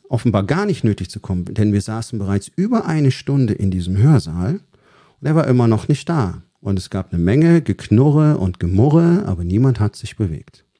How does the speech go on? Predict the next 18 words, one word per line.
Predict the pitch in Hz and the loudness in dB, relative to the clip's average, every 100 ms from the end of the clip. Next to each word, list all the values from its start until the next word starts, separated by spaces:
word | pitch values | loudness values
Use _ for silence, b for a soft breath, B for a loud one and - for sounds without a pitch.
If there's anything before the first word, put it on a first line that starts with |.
| b b b b b | b b b b b
So, | - | 0
der | 143 | 0
Punkt | - 143 139 | 2 2 2
ist, | 143 | 2
ich | 120 | 4
habe | 117 120 | 4 4
mir | |
mein | 107 98 | 2 2
Studium | - 120 101 | 0 0 0
komplett | - 120 - 95 - | 2 0 2 -2 -2
selbst | 104 110 - - | -2 -2 -4 -12
verdient. | 85 85 107 | -8 -4 -4
Das | - | -4
heißt, | 104 107 - | -4 -4 -6
ich | - | -6
hatte | 117 - - | -6 -4 -4
auch, | 95 123 - - | -2 -4 -6 -8
äh, | 107 113 120 | -4 -2 -2